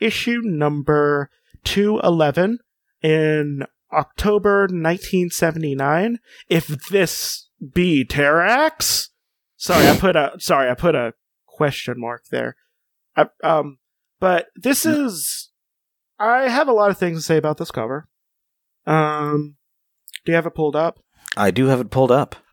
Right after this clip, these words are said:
Speaker 1: Okay, so to, to kinda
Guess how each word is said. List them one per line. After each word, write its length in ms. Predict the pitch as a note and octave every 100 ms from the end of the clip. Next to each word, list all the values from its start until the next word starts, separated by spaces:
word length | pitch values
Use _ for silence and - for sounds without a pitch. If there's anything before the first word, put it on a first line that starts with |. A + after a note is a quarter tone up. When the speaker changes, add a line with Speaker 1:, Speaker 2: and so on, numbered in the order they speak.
| -
Speaker 1:
Okay, 380 | G3 G#3+ C#3 G2+ - -
so 420 | - - A#3+ A3+
to, 200 | G#3+ A#3 A#3 G#3
to 140 | A#3+ A#3
kinda 580 | B3 C4+ B3+ A3+ F3+